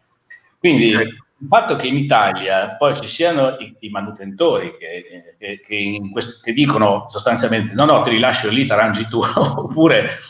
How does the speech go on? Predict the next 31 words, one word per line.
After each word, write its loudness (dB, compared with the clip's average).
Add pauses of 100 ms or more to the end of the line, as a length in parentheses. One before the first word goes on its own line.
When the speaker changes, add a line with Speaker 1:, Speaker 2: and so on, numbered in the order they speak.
(140)
Speaker 1:
"Sì, 0
ma 4
se 0
li -2
devo 4
portare 2
via 2
mi 0
paghi 2
di -8
più", -4 (380)
oppure 0
il, -8
eh, -6
la -4
singola 2
azienda 0
che -6
non -8
è -2
neanche 0
in -10
grado 0
di, -10
di -20
capire 0
o 2
di -6
sapere -4
questa -8
cosa, 0